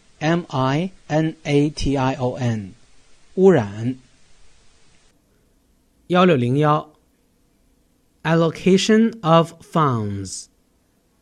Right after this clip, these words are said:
L L O C A T I O N，O F，F U N D S。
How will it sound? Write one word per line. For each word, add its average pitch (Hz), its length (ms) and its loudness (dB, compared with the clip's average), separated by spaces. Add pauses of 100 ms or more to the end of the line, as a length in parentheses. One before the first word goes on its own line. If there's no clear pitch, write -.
(960)
L 175 240 2
L 165 420 -2
O 143 540 0
C 180 340 -2
A 156 320 0
T 151 260 -2
I 139 280 -2
O 135 240 -2
N，O 139 1600 -4
F， - 400 -4 (720)
F 185 380 -4
U 170 220 0
N 160 340 -2
D 147 260 -2
S。 - 500 -14